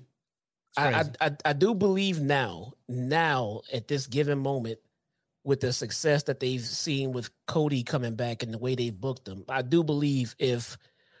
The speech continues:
Speaker 2: if Jonathan Good went back to W W E, there would be no more Dean Ambrose. I think it would just be Moxley.
Speaker 1: Yeah.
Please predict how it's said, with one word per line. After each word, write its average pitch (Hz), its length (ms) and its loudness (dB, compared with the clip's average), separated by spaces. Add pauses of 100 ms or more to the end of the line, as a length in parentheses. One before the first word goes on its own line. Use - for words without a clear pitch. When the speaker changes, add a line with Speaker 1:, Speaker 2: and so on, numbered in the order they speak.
(180)
Speaker 2:
if 120 520 0 (220)
Jonathan 139 800 2
Good 131 380 0
went 117 240 -4
back 127 300 -4
to 127 100 -6
W 123 380 -2
W 117 420 -4
E, 127 300 -2 (180)
there 123 80 0
would 120 140 0
be 120 100 2
no 113 140 -2
more 104 180 -4
Dean 98 300 -8
Ambrose. - 440 -12
I 104 80 -6
think 110 220 -8
it 107 80 -6
would 98 180 -8
just 104 220 -6
be 101 140 -4
Moxley. 98 640 -4 (100)
Speaker 1:
Yeah. 107 160 -8